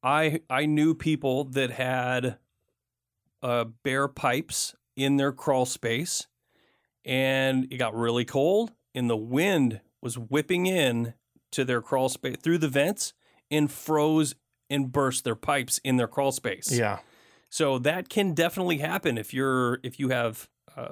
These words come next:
Speaker 2: An
Speaker 1: water,
Speaker 2: older home.
Speaker 1: older home with water pipes right by those crawl space vents.
Speaker 2: Mm-hmm.
Speaker 1: And again, like in my house, I had no insulation,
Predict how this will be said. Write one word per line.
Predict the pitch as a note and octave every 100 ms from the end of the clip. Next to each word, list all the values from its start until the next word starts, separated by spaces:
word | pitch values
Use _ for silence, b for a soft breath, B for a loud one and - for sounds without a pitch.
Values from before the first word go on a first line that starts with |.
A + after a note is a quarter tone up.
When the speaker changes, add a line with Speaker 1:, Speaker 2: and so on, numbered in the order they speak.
| -
Speaker 2:
An | C#3 C3+
Speaker 1:
water, | C#3+ D3
Speaker 2:
older | C#3+ B2+
home. | D#3+ E3+
Speaker 1:
older | C3 C3+ B2+
home | D#3+ D#3+
with | C3+
water | A#2+ A#2+ C#3 C#3+
pipes | C3 C#3 C#3+ -
right | A2 A#2+ C3 C3
by | C3+ C3
those | C3 B2+
crawl | - C3 B2+
space | - C#3+ D3
vents. | C#3+ D3 D#3+ - - -
Speaker 2:
Mm-hmm. | G#2 C3 B2+ -
Speaker 1:
And | B2
again, | C#3 E3+
like | C#3+ B2+
in | D#3
my | D3+ F3
house, | A#3 A#2+ - - -
I | A3
had | B3
no | F3 G3+ A3
insulation, | G#3+ - E3+ F3+ - A#3